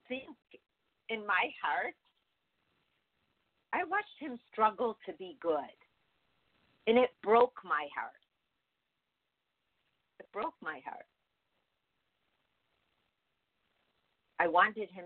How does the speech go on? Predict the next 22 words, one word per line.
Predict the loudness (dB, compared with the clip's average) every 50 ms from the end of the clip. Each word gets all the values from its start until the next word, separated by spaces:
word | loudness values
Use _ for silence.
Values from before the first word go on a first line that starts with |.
| -14
to | -14 -12 -10
believe | -10 -10 -10 -10 -12 -8 -6
in | -6 -6 -4 -4
good. | -4 -4 -4 -4 -6 -10 _ _ _ _ _ _ _ _ _ _ _ _
I | 0 0 2
wanted | 2 0 -2 -2 -4 -6 -4
him | -4 -4 -4 -4 -6
to | -8
be | -8 -8 -8 -10 -4 0
happier. | 4 4 4 4 2 -4 -14 -14 -16 -20 -20 _ _ _ _ _ _ _ _ _ _ _ _ _ _ _ _ _ _ -4
I | 0
wanted | 2 2 2 2 0 -6 -8
him | -8 -8 -8 -8 -8
to | -12
have | -10 -6 -6 -6 -6 -6 -8 -14 _ -12
inner | -10 -10 -10 -10 -12 -14 -16 -18 -20
peace. | -20 -20 -20 -20 -20 _ _ _ _ _ _ _ _ _ _ _ _ _ _ _ _ _ _ _ _ _ _ _ _ _ _ _ _ _ _ _ _ _ _ _ _ _ _ _ _ _ _ _ _ _ _ _ _ _ _ _ _ _ _ _ _ _ _ _ _ _ _ _ _ _ _ _ _ _ _ _ _ _ _ -2
I | -2 -2 0
really | -2 -2 -2 -2 -4 -2 0
did. | 0 0 0 -2 -8 -12 _ _ _ _ _ _ _ _ _ _ _ _ _ _ _ _ _ _ _ _ _ _ _ _ _ _ _ _ _ _ _ _ _ _ _ -2
But | 0 0
at | 0 0